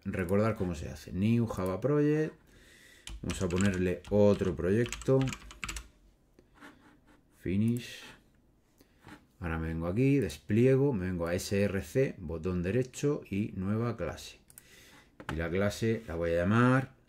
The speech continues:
clase principal,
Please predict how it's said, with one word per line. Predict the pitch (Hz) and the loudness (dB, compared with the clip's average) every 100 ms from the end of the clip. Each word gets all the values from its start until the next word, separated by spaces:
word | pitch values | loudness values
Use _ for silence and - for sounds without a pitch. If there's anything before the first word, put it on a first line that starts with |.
| _ - - - _ _ _ _ _ - - - - - - _ _ _ | _ -20 -20 -20 _ _ _ _ _ -18 -14 -14 -14 -16 -18 _ _ _
clase | - 101 113 - - | 0 2 2 0 -2
principal, | 110 82 65 - - 62 | 0 -2 -6 -8 -10 -8